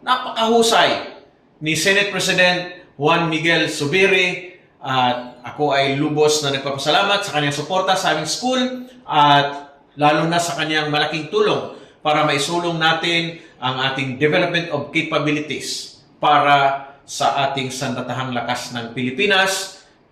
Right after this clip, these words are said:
nang mapangalagaan natin o magampanan namin ang tinatawag na territorial defense operations.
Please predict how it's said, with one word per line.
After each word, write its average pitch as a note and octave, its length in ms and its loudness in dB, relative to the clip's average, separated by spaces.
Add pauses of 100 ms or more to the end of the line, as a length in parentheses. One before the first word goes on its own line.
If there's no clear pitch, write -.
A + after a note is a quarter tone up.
(260)
nang B2 240 -2
mapangalagaan B2+ 640 -2
natin C3 480 -2
o A2+ 160 -12
magampanan C#3 880 0 (320)
namin D3 640 -2 (240)
ang B2+ 180 -4
tinatawag C3+ 540 0
na C3+ 100 -2 (220)
territorial D3+ 720 4
defense B2 480 -6
operations. - 880 -14